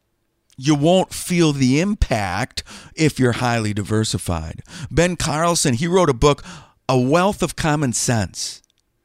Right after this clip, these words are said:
And he said in the book that some investors will regret losing out on huge gains, while other investors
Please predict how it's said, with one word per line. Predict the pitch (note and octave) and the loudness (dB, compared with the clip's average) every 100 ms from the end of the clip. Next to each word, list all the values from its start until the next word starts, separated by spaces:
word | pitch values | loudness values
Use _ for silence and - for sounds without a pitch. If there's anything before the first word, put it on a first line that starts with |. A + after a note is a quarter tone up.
| _ _ _ _ _ _ | _ _ _ _ _ _
And | E3 F3 - - | -2 0 -2 0
he | G#3 | 0
said | - A#3 | 2 2
in | A#3+ | 4
the | G#3+ | 2
book | D3+ E3 D#3+ C3+ - - - - - | 4 6 6 2 -4 -14 -18 -10 -2
that | F3 | 0
some | - - A3+ | 2 2 2
investors | B3+ G3+ C3 E3 D3+ - C#3+ C3+ | 2 -2 -2 0 0 0 -2 -2
will | C#3 D3+ | 0 0
regret | D3 F3+ D#3+ D#3+ G3 A3+ A#3 B2+ - - _ - - | 0 -4 -6 -2 0 0 0 -2 -4 -12 _ -20 -8
losing | F#3 F#3 A#3 A#3+ G#3 F3+ | -4 0 2 2 2 0
out | E3 E3 | 2 2
on | C#3+ B2 | 2 -2
huge | - A3 A3+ F#3+ D3 | -2 0 0 0 -2
gains, | C#3+ A#2 G2 E2 D2 - - - - | 0 0 -2 -6 -10 -14 -16 -20 -4
while | C#3 C#3+ C#3+ C3+ A#2+ _ _ - | 0 2 2 2 0 _ _ 0
other | F3+ F#3+ F3+ | 4 4 4
investors | C#3 A2+ G#2+ - - G2 F#2+ F2 | 2 0 -2 -2 0 0 0 -2